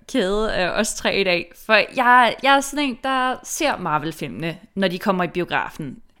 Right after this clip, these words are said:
Ja, jo, jeg vil da sørge for at, at komme ind og se dem i god tid, og jeg vil ikke spoil, så jeg bliver der også til de der cutscenes til sidst, og kigger efter, hvornår, øh, hvornår Stan Lee, han, øh, lige, øh, plejede for at dukke op i løbet af filmene.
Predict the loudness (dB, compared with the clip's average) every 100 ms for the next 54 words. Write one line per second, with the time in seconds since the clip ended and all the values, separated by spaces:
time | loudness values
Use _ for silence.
0 | -14 -8 -4 -2 2 2 2 0 0 0
1 | 0 -2 0 4 4 4 2 2 2 2
2 | 0 0 0 0 -2 -8 -6 -6 -2 -4
3 | -2 -2 -2 -2 -2 -4 -8 -4 -2 -2
4 | -4 -6 -6 -4 -2 -2 -2 -2 -4 -4
5 | -4 -2 0 0 -2 -4 -2 -2 -2 -6
6 | -6 -8 -6 -4 -4 -6 -4 -2 -2 -4
7 | -4 0 0 -2 -4 -10 -2 -2 0 0
8 | 0 -2 -2 -2 -2 -4 -4 0 4 4
9 | 4 0 -2 -2 -2 -2 -2 -2 0 2
10 | 2 0 -6 -2 2 4 4 4 4 4
11 | 4 2 2 2 2 2 0 0 -2 -2
12 | -2 0 2 2 0 0 2 2 0 -2
13 | -2 -4 -2 -2 0 0 0 0 0 2
14 | 0 -2 -2 -4 -2 -2 -4